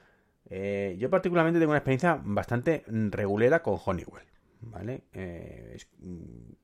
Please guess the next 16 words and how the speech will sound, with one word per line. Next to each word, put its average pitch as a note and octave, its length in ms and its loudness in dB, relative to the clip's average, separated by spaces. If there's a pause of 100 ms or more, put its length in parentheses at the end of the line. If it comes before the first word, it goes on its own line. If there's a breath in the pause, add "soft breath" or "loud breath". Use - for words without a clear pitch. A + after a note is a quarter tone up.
mi, F#2 140 -6 (100)
mi F#2+ 160 -4
termostato F#2 460 -4
al F#2 40 0
final G2 240 -4
es - 80 -12
un F2+ 140 -6
Honeywell F2+ 380 -2
T F#2 120 -4
R F#2 220 -2
treinta G2 420 -4
o E2 300 -10
algo F2+ 100 -10
así F2+ 160 -14
se F#2+ 80 -6
llama, D3 300 -2